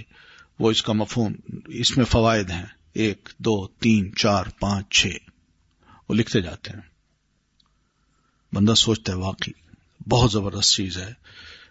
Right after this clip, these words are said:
کہ اس طرح سوچا جائے تو قرآن مجید یہی ہوتا ہے سیکھنا، اس طرح ہوتا ہے سمجھنا۔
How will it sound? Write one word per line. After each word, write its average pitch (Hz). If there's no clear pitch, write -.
کہ 104
اس 143
طرح 135
سوچا 135
جائے 123
تو 123
قرآن 120
مجید 113
یہی 147
ہوتا 113
ہے 104
سیکھنا، -
اس 139
طرح 139
ہوتا 110
ہے 104
سمجھنا۔ 90